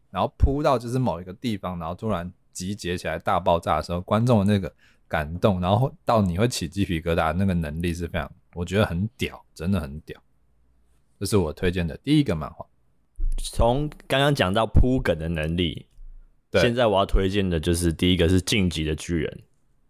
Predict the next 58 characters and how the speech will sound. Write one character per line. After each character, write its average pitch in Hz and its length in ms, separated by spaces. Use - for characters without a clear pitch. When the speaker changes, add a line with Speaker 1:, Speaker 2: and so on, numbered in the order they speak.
Speaker 1:
OK。 85 380
Speaker 2:
进 175 240
击 117 140
的 117 80
巨 135 180
人 107 160
他 110 140
也 95 120
是 98 480
有 101 120
一 113 40
个 107 120
很 104 160
有 107 160
名 92 80
的 90 60
地 95 140
方， 92 160
就 92 80
是 92 40
他 95 120
铺 104 360
梗 87 180
的 60 120
能 55 240
力。 - 220
他 110 160
也 98 140
是 101 180
那 104 160
种， 82 260
Speaker 1:
哦。 - 100
Speaker 2:
他 110 140
现 135 100
在 117 60
Speaker 1:
尽 117 80
量 107 260
不 87 80
要 82 180
爆 87 320
雷。 71 240
Speaker 2:
我 120 140
没 156 80
有 185 60
要 170 160
爆， 120 320
Speaker 1:
<laughs> - 20
Speaker 2:
因 143 120
为 139 520
危 110 200
险。 92 240
他 131 120
就 135 160
是 131 100
那 131 140
种， 107 200
Speaker 1:
危 98 140
险。 95 200